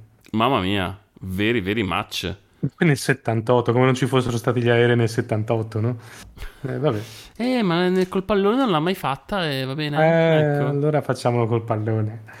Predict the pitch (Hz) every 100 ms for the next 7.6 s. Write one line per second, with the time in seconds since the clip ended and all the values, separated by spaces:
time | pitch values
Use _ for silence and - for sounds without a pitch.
0 | - _ _ _ _ 113 107 135 214 226
1 | 180 160 160 160 156 160 160 190 220 160
2 | 135 165 175 135 - 180 165 143 - -
3 | 151 151 220 226 185 131 135 135 139 143
4 | 165 143 131 147 196 - 156 175 156 156
5 | 147 147 175 170 175 123 143 156 143 147
6 | 160 - 135 185 - - 131 - 180 -
7 | 185 165 107 101 104